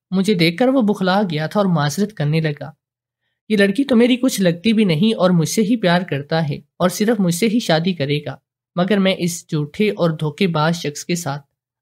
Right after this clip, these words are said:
अपनी ज़िंदगी बर्बाद नहीं कर सकती, इसलिए इसी वक्त रिश्ता तोड़ने का कहकर वहाँ से बाहर निकल आई।"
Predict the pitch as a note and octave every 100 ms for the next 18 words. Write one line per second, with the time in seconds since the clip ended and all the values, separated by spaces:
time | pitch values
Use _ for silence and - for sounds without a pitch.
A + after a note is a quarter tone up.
0 | D3 - F#3 E3+ D#3 F#3+ E3+ D#3+ D#3 F3+
1 | - D3+ C#3+ F3+ A#3 D#3+ - C#3+ - -
2 | _ _ _ _ _ _ - A#3+ G#3 G3
3 | A#3 A#3+ F3+ A#3 F#3+ G3 A3 F#3 D#3+ -
4 | G3+ G3 D3+ D#3 F3 G3+ A#3+ A#3 D3 D3+
5 | F#3 F3 C#3+ D3 D#3 F#3+ D#3+ D3 F#3 E3
6 | C#3+ D#3 C#3 D3